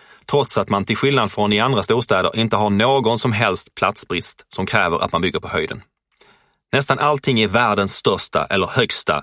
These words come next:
eller mesta och vissa saker passerar med råge gränsen för det löjliga. Jag menar åttahundra meter skidbacke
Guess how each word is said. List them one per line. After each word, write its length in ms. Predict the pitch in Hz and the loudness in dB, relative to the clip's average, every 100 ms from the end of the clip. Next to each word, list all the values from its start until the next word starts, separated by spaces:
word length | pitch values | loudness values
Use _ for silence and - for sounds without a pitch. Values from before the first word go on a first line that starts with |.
| - | -2
eller 180 | 98 87 | -2 0
mesta 500 | 113 107 - 78 - - - | 0 0 -2 -4 -6 -14 -4
och 220 | 101 101 | -2 0
vissa 240 | 123 127 | 0 2
saker 420 | 101 120 135 107 - | 2 2 2 0 0
passerar 480 | 110 - 117 98 | -2 2 2 2
med 260 | 95 98 98 | 2 0 0
råge 500 | 104 131 127 98 95 | 0 2 2 0 -2
gränsen 380 | 101 101 - 85 | 0 0 -2 -2
för 80 | - | -4
det 60 | |
löjliga. 380 | 85 92 80 67 _ - - - _ | -2 -2 -2 -8 _ -20 -20 -20 _
Jag 80 | 95 | -2
menar 240 | 92 82 - | 0 -2 0
åttahundra 600 | 107 - - 95 104 90 | -2 -2 -4 0 0 0
meter 260 | 95 80 87 | -2 -4 -4
skidbacke 640 | - 101 - 82 - - | 0 0 0 -4 -4 -12